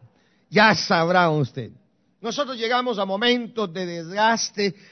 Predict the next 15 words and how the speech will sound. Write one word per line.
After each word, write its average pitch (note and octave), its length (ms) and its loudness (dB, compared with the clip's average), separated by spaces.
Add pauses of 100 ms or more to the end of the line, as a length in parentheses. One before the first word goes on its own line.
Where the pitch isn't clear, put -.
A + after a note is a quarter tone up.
y A3+ 160 2
es - 160 0
importante B3 1120 0 (220)
que G3+ 260 -2
a G#3 180 4
diario C#4+ 720 0
tengamos A#3 580 -12
que G3 300 -8
detectar, F#3+ 1000 -2
que F#3+ 120 -8
descubrir F#3 720 -2 (300)
cuáles D4+ 560 4
son C4+ 380 2
aquellas A3 480 0
cosas G#3+ 500 -6